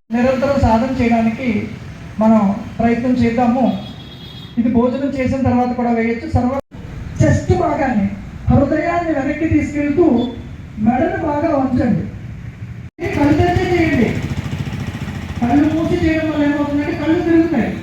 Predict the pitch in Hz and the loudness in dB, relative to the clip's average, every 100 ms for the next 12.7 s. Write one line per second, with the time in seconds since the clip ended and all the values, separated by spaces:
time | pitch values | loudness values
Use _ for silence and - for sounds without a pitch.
0 | - 226 254 294 302 294 294 277 262 277 | -2 -2 -2 -2 -2 -2 -2 -2 -2 -2
1 | 269 254 226 247 226 262 254 226 226 247 | -2 -2 -2 0 2 0 2 2 2 0
2 | 254 - 240 233 - 330 233 220 - - | -2 -2 0 0 0 2 2 0 -6 -12
3 | - 262 294 302 262 262 285 277 220 262 | -8 -2 0 0 -2 0 -2 -2 -2 0
4 | 247 330 220 - - - - - - - | 0 2 2 0 -8 -12 -12 -12 -12 -4
5 | 226 285 359 349 226 220 - - 302 311 | -2 0 -2 2 2 4 2 0 0 2
6 | 359 - - - 208 233 233 254 240 196 | 2 0 -4 0 4 6 4 2 4 4
7 | 175 - - - - - - - - - | 4 0 -8 -14 -16 -16 -16 -16 -16 -16
8 | - - - - - - - - - - | -16 -16 -16 -16 -16 -16 -16 -16 -16 -16
9 | - - - - - - - - - - | -14 -14 -14 -14 -14 -14 -14 -14 -14 -14
10 | - - - - - - - - - - | -14 -16 -16 -16 -14 -14 -14 -14 -14 -16
11 | - - - - - - - - - - | -16 -16 -16 -16 -16 -16 -16 -14 -16 -16
12 | - - 240 - 262 262 | -14 -6 -6 -2 0 2